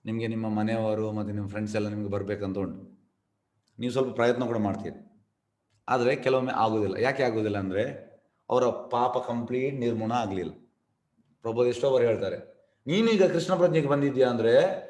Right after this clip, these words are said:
ನಿನ್ನ ಪಾಪ ಎಲ್ಲ ನಿರ್ಮೂಲ ಆಗಿದೆ. ಪಾಪ ನಿರ್ಮೂಲ ಆಗದೆ ನೀನು ಬರ್ಲಿಕ್ಕೆ ಚಾನ್ಸೇ ಇಲ್ಲ," ಪ್ರಭುಪಾದ್ ಹೇಳ್ತಾರೆ. ಮತ್ತೆ ಒಬ್ಬ ಬಂದು ಹೇಳ್ತಾನೆ, "ಪ್ರಭುಪಾದ್, ನಾನು ಈಗ ಎರಡು ವರ್ಷದಿಂದ ಜಪ ಮಾಡ್ತಿದ್ದೇನೆ, ನನ್ಗ, ನನ್ನ ಶುದ್ಧ ನಾಮ ಬರ್ತಾ ಇಲ್ಲ." ಪ್ರಭುಪಾದ್ ಹೇಳ್ತಾರೆ, "ನೀನು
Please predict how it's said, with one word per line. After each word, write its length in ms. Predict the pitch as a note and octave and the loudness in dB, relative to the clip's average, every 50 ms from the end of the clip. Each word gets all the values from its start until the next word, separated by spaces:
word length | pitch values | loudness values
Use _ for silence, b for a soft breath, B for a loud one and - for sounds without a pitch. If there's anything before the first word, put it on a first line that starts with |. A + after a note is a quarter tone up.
| B B B B | B B B B
ನಿನ್ನ 160 | D3 F3 F3+ - | -2 2 2 2
ಪಾಪ 360 | - - C4+ C4+ G#3 A3 A3 A3 G3+ | 4 4 6 6 6 6 6 6 8
ಎಲ್ಲ 300 | F#3+ F#3+ F#3+ F#3+ G#3 A#3+ | 8 10 10 10 10 10
ನಿರ್ಮೂಲ 380 | A3+ G#3+ G3+ G#3 G#3 G#3 G3+ | 10 8 8 8 8 8 8
ಆಗಿದೆ. 240 | F#3 F3 D3+ D3 C3 B2 - - - - - - b b b b b b | 8 8 6 4 0 0 -2 -8 -14 -18 -20 -20 b b b b b b
ಪಾಪ 300 | - F#3 G3+ B3 D4+ D#4 D#4 D4 C#4 | 4 6 8 8 8 10 10 8 8
ನಿರ್ಮೂಲ 360 | C4 B3 B3 A#3+ A#3+ A#3+ A#3 | 10 8 8 8 8 10 10
ಆಗದೆ 380 | A3 A3 A3 G#3+ A3 G3+ A3 A3 | 10 10 10 8 6 6 6 4
ನೀನು 240 | A3 A3 G#3+ G#3+ | 4 4 4 4
ಬರ್ಲಿಕ್ಕೆ 340 | G3+ G3+ F#3 F#3+ G3 A3+ B3 | 6 6 8 6 6 6 6
ಚಾನ್ಸೇ 460 | G3+ A#3 F#3+ F3+ F3+ F3+ F3+ F#3 G#3+ | 6 6 6 6 6 4 6 6 6
ಇಲ್ಲ," 160 | G3 E3 D3 C#3 | 6 6 4 0
ಪ್ರಭುಪಾದ್ 400 | - - - D#3 C#3+ C#3+ C3+ C3 | -2 -2 -2 0 0 2 2 0
ಹೇಳ್ತಾರೆ. 520 | B2+ A2+ A2+ G2+ - - - - _ _ _ _ _ _ _ _ _ _ _ _ _ - | 0 -2 -2 -6 -8 -8 -14 -20 _ _ _ _ _ _ _ _ _ _ _ _ _ -6
ಮತ್ತೆ 160 | C#3+ C#3+ D#3 | 0 2 2
ಒಬ್ಬ 280 | D3+ D3 D3 D3 C3+ | 2 2 2 0 0
ಬಂದು 160 | C#3+ C#3+ C#3 C3+ | 0 0 2 2
ಹೇಳ್ತಾನೆ, 260 | C3 B2+ B2+ B2 A#2 | 2 0 0 -2 -4
"ಪ್ರಭುಪಾದ್, 720 | B2 C#3+ D3+ D3+ F#3+ E3+ D3+ B2+ - - - - - - C3+ | -2 -4 0 2 4 4 4 2 0 -10 -12 -16 -10 -2 0
ನಾನು 220 | D#3 E3+ F3 F3 | 2 2 2 2
ಈಗ 120 | F3 D3+ | 0 0
ಎರಡು 320 | E3 D#3 D3+ D#3 E3+ F#3+ G3 | 2 4 4 4 6 6 6
ವರ್ಷದಿಂದ 340 | F#3 E3 - F3 E3+ E3+ C#3+ | 4 4 0 -4 -4 -2 -2
ಜಪ 160 | D3+ C#3+ D#3 | 0 0 2
ಮಾಡ್ತಿದ್ದೇನೆ, 880 | E3+ E3+ D#3+ D3+ - D3+ D3 C3+ C#3 C#3 C3 C3 B2 A#2+ - - _ - - | 2 4 2 2 2 0 -2 -2 -2 -2 -2 -2 -6 -8 -12 -20 _ -8 -6
ನನ್ಗ, 240 | C#3+ D#3 D#3 D3+ | -4 -2 0 4
ನನ್ನ 400 | D#3 D3 C#3+ C3+ C#3 C#3+ D3 C#3+ | 4 6 6 4 4 2 0 -2
ಶುದ್ಧ 260 | C#3 C#3 D3 D3 C#3 D#3+ | -2 -2 -4 -4 0 0
ನಾಮ 240 | E3 D#3 D3 D3 | 2 2 2 0
ಬರ್ತಾ 300 | C#3 B2 B2+ B2 - C#3 | 2 0 0 0 2 2
ಇಲ್ಲ." 340 | C3 B2+ A#2+ A#2 A2 G#2+ G2+ G2 G2+ - - _ _ _ _ _ _ _ _ _ _ _ | 2 4 4 2 0 0 -2 -4 -8 -12 -20 _ _ _ _ _ _ _ _ _ _ _
ಪ್ರಭುಪಾದ್ 280 | - B2+ B2+ C3+ C#3 C#3 | -6 -4 -2 0 0 0
ಹೇಳ್ತಾರೆ, 340 | C3+ C3+ B2 B2+ A#2+ B2+ D3 F3 - - - - - _ _ _ _ - | 0 0 0 0 2 2 0 0 -4 -10 -14 -20 -20 _ _ _ _ -10
"ನೀನು 540 | A#2+ B2+ C3 B2+ C3 C#3+ F3+ G#3 - - | -8 -6 -6 -4 -4 -4 -6 -6 -10 -18